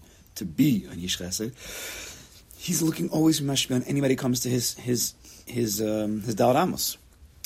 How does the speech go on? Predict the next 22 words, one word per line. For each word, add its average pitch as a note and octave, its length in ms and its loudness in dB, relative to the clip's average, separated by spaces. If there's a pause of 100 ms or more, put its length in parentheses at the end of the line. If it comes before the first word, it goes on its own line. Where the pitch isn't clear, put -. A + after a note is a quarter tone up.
Doesn't A2+ 140 -4
matter G2+ 120 -2
if G2 80 -8
it's - 80 -8
a - 40 -12
kid, D3+ 400 0 (340)
doesn't - 160 -6
matter G2 120 -2
if F#2 60 -6
it's F#2 120 -6
an F#2 60 -6
adult, A#2 460 -2 (160)
doesn't C#3+ 160 -4
matter D3+ 140 2
who G3+ 200 2
it - 100 2
is. - 300 -4 (600)
That's - 180 -4
his C3+ 180 -2
whole C#3+ 240 -2
essence, D3+ 300 0
is G#2+ 240 -2